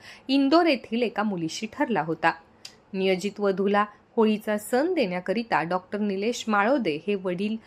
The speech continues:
रामराव लक्ष्मण माळोदे व आई सौ संगीता रामराव माळोदे यांच्यासह आपल्या एम एच तीस बी बी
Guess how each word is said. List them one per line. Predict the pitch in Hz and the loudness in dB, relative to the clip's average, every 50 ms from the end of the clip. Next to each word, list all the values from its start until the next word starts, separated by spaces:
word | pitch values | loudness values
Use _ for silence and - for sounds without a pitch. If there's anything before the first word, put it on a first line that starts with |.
| - - - | -20 -18 -8
रामराव | - 202 208 208 208 202 214 247 294 349 | 2 4 4 4 4 2 2 2 2 2
लक्ष्मण | 311 233 - - - - 214 220 | 0 0 -2 -6 -8 -6 -2 -2
माळोदे | 226 214 185 170 190 240 220 240 254 277 | 0 0 2 2 2 0 2 2 0 0
व | 247 226 | 2 2
आई | 220 214 190 202 220 226 | 2 2 2 0 -2 -4
सौ | 226 - - 240 247 262 | -4 -2 -2 -2 -2 -2
संगीता | - - 254 233 226 220 269 - 311 320 | -2 -2 0 0 2 0 0 2 2 2
रामराव | 320 302 254 226 226 226 226 | 2 2 0 2 2 2 2
माळोदे | 226 220 190 190 196 202 196 208 | 2 2 2 0 0 -2 -2 -4
यांच्यासह | 196 175 170 170 185 190 - - 247 226 208 156 131 - - - - _ - | -4 -6 -6 -4 -6 -6 -4 -4 -4 -4 -2 -4 -6 -8 -16 -20 -20 _ 0
आपल्या | 196 202 - - 208 202 | 0 0 0 0 -4 -4
एम | 208 208 233 254 294 311 294 | -2 0 0 0 0 -2 -2
एच | 247 202 185 185 - - - - - | 0 -2 -2 -2 -4 -14 -12 -6 -2
तीस | 233 220 220 - - - - _ _ _ _ _ - | -2 -2 -2 -4 -10 -14 -16 _ _ _ _ _ -6
बी | 220 214 202 254 285 302 | -4 -2 2 4 4 4
बी | 277 233 196 208 202 | 4 2 -2 -6 -6